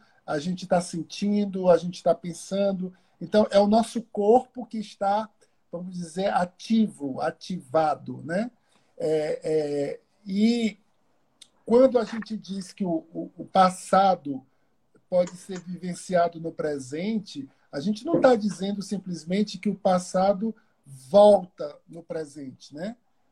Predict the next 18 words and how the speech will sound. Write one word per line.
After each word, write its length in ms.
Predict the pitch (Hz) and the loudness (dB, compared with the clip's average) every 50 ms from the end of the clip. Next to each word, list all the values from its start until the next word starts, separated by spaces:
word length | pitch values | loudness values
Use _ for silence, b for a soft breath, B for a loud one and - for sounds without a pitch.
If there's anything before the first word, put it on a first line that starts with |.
| _ | _
A 80 | - 135 | -14 -12
gente 220 | 151 190 180 - | -10 -10 -6 2
tá 120 | - 208 202 | 4 4 4
dizendo 320 | 180 170 202 220 220 233 | 4 2 0 0 0 -2
fundamentalmente 1400 | - - - 262 330 359 359 320 285 294 277 - - 233 214 196 180 185 202 226 285 277 - - 311 320 330 _ _ _ _ _ _ _ _ _ _ | -4 -6 -6 -6 0 4 4 4 4 4 2 0 0 0 -2 -2 -6 -6 -6 -4 -6 -6 -6 -8 -10 -10 -10 _ _ _ _ _ _ _ _ _ _
que 100 | - 226 | -6 -4
o 80 | 233 226 | -4 0
passado 920 | - 233 220 214 208 - - - 202 202 214 226 220 202 247 247 208 - _ _ _ _ _ _ _ | 2 4 4 4 2 -2 -4 -4 -2 0 0 -2 -4 -4 -8 -10 -12 -12 _ _ _ _ _ _ _
recebe 720 | - 147 202 220 214 - - - - 226 247 269 254 220 247 | -10 -8 -6 -6 -6 -8 -12 -10 -8 -4 -4 -4 -4 -4 -6
s-, 300 | 220 - - - - 185 | -8 -10 -14 -16 -8 -4
novas 400 | 202 220 240 285 294 294 285 269 | -2 0 0 0 0 -2 -6 -8
significações 1080 | - - 269 226 247 254 254 - - 254 - 240 220 214 - - 233 233 233 226 196 | -6 -8 -8 -6 -6 -6 -6 -6 -8 -6 -4 -2 -2 -2 -4 -6 -6 -4 -4 -4 -6
no 120 | 208 190 | -6 -8
presente, 720 | - 180 165 151 139 127 131 131 127 _ _ - - _ _ _ _ _ _ _ - | -8 -6 -8 -8 -8 -10 -18 -20 -20 _ _ -20 -20 _ _ _ _ _ _ _ -18
né? 220 | 156 165 185 214 - _ - - - - - _ _ _ _ - | -16 -16 -14 -16 -16 _ -16 -16 -14 -16 -18 _ _ _ _ -8
É, 180 | 175 165 - - | -6 -6 -6 -2
é, 340 | - 165 165 160 160 160 - - | 0 2 2 2 2 0 -4 -4
é, 340 | 175 170 165 160 - - | -2 -2 0 -2 -4 -8